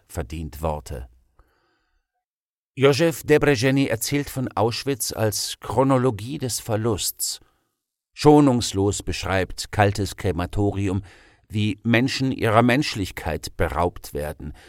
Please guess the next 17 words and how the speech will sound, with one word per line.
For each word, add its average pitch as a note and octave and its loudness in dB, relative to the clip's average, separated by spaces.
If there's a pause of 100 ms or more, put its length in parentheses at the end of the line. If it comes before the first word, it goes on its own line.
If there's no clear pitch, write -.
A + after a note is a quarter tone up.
(360)
wie C#2+ -8
Schicht - -2
um F#2 -4
Schicht - -8 (180)
Humanität F#2+ -2
wie D2+ -8
Haut G2+ 0
vom E2+ -4
Leib E2 0
gezogen C#2 -10
wird. C2+ -12 (1200)
Es - -2
ist D3 0
eine C#3 6
Geschichte B2+ 0
der A2+ 0
Entstellung, F2+ -2